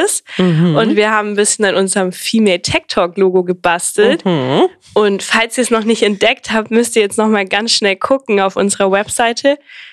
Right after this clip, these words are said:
Speaker 1: ähm, und, äh, auf Spotify. Da könnt ihr das nämlich sehen.
Speaker 2: Ja.
Speaker 1: Und, ähm, ich find das richtig gut geworden.
Speaker 2: Ja, es ist super schön.
Speaker 1: Und es wird dieses Jahr Merch geben.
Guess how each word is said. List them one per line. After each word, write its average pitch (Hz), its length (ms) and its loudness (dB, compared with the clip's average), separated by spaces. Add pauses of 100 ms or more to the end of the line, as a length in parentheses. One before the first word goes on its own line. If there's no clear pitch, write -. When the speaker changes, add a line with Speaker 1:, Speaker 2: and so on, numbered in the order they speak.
(320)
Speaker 1:
ähm, 190 680 0 (160)
und, 202 380 -2
äh, 180 220 0
auf 180 120 -4
Spotify. 226 640 -2 (300)
Da 190 120 0
könnt 202 240 -2
ihr 214 60 4
das 214 180 -2
nämlich 262 260 0
sehen. 202 380 -2 (520)
Speaker 2:
Ja. - 180 2
Speaker 1:
Und, 208 460 0
ähm, 196 280 0
ich - 140 -6
find 226 180 0
das 202 160 -4
richtig 185 320 -2
gut 185 180 -2
geworden. 185 380 0
Speaker 2:
Ja, 170 240 0
es - 160 -8
ist - 80 -2
super 143 220 -2
schön. - 280 -2 (560)
Speaker 1:
Und 302 340 2 (340)
es 196 200 0
wird 294 260 2
dieses 254 260 2
Jahr 208 140 2
Merch 202 380 -2
geben. 170 360 -2